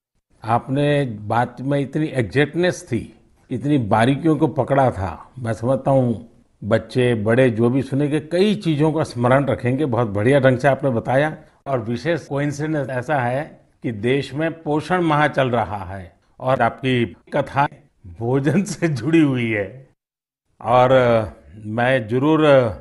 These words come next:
ये जो स्टोरी टेलर्स आप लोग हैं व और भी लोग हैं,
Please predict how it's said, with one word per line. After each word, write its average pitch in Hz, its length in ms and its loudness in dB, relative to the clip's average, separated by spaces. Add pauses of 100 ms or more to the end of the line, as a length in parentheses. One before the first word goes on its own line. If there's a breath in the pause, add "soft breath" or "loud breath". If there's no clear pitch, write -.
(260)
ये 107 180 -4
जो 110 380 -2 (140)
स्टोरी 127 360 -4
टेलर्स 120 500 0
आप 113 280 -2
लोग 123 200 0
हैं 123 260 -4
व 123 40 -6
और 117 460 2
भी 127 140 -4
लोग 107 260 -4
हैं, 117 420 -10